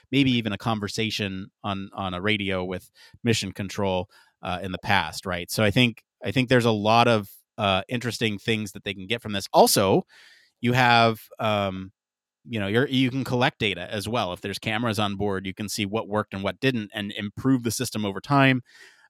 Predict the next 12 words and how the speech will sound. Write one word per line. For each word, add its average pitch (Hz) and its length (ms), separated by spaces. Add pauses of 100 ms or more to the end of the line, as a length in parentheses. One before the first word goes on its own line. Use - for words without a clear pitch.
Uh, 107 260
and 120 100
that's 131 160
more 127 200
like 110 180
the 110 60
data 104 260
science 107 460 (340)
side 117 220
of 104 80
things. 117 420 (500)
Um, 92 500